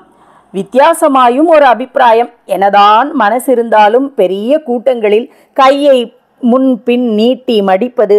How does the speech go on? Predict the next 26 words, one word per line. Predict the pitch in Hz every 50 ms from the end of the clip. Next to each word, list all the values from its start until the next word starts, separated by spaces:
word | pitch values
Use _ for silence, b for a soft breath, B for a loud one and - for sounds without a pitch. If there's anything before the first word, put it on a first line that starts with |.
| 208 202
முகத்தை | 202 208 214 277 277 - - 226 190 190 -
திருப்பி | - 226 262 262 - - 226 202
திருப்பி | - - 233 240 240 - 262 240
காதுகளை | 233 - 214 190 208 220 269 240 233 202 196 196
தரையில் | 196 196 190 190 220 240 233 220 202
பட | - 196 185 208 220
வைப்பது | 226 196 196 - 220 196 202 208
எல்லாம் | 196 185 190 202 226 247 247 214
சிரமம் | 190 - 180 180 175 226 254 262
இல்லையா? | 226 190 170 165 160 170 170 185 190 185 180 b b b b b b b
அப்போது | - 262 277 - 320 311 294 277
முதலில் | 254 233 240 226 247 247 247 254 277 285 311
நான் | 240 214 214 208 202
சொன்னபடி | - 220 196 208 214 214 - 196 180 190 190
பொதுவாகவும் | - 202 196 190 226 220 214 233 247 247 - 254 202 180 160 160 b b b b b b
ஜனங்கள் | 220 269 277 277 277 262 233 208 214 233
நினைத்து | 220 208 202 214 220 220 - 240
கொண்டிருக்கிறபடி | - 226 202 202 202 190 190 190 196 185 175 185 185 214 269 -
முன்னந்தலை, | 277 262 269 262 262 247 226 214 196 185 190 214 254
இரண்டு | 262 240 226 220 208 190 -
புஜங்கள், | - 196 185 190 190 180 180 180 180 208 -
இரண்டு | 147 226 220 220 214 196 202
ஹஸ்தங்கள், | 190 180 170 - - - 175 175 170 165 170 196 214 B B B B B B -
டார்சோ, | 277 254 240 233 208 165 208 196 202 220 - _ _ _
இரண்டே | - 247 254 269 262 247 220 233 220 226 226
கால் | - - 214 202 202 214 214